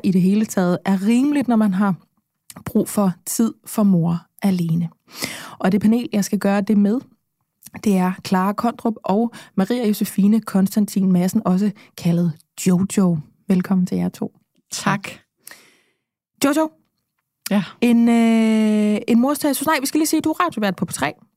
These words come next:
Speaker 2: Mhm.
Speaker 1: Og så skal vi have en morstatus.
Speaker 2: Jamen, min morstatus er, at jeg er mor til Delfin, som er ni måneder.
Speaker 1: Ja.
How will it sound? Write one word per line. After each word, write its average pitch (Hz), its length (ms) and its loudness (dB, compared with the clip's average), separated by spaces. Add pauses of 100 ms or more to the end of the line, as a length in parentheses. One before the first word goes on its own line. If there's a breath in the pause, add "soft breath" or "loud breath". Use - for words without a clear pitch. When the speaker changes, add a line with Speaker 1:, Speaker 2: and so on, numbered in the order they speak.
(160)
Speaker 2:
Mhm. 220 200 4 (240)
Speaker 1:
Og 226 80 0
så 254 100 -2
skal - 120 -8
vi 196 40 -2
have 175 80 0
en 175 60 0
morstatus. 185 540 -6 (760 loud breath)
Speaker 2:
Jamen, 233 180 4
min 240 140 4
morstatus 233 720 0
er, 214 140 0
at 202 120 -4
jeg 185 320 0
er 180 60 0
mor 190 260 2
til 196 480 0
Delfin, 269 440 0
som 208 280 -2
er 160 180 0
ni 220 140 2
måneder. 311 300 2 (460 loud breath)
Speaker 1:
Ja. 139 80 -10